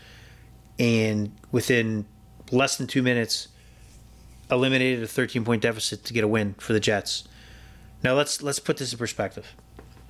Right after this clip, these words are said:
Let's pretend that you, the bettor, had significant money down on the Cleveland Browns.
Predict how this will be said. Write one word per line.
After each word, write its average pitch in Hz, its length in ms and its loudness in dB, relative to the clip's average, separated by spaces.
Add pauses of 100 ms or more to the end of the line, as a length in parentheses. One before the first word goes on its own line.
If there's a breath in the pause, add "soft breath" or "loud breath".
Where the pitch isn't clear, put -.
(120)
Let's 147 160 2
pretend 127 540 -4 (800 soft breath)
that 135 200 2
you, 123 460 2 (100)
the 123 80 -4
bettor, 107 560 0
had 120 400 -2 (340)
significant 135 640 0
money 120 280 0
down 107 320 0
on 104 80 -2
the 101 60 -6
Cleveland 101 380 0
Browns. 95 380 -2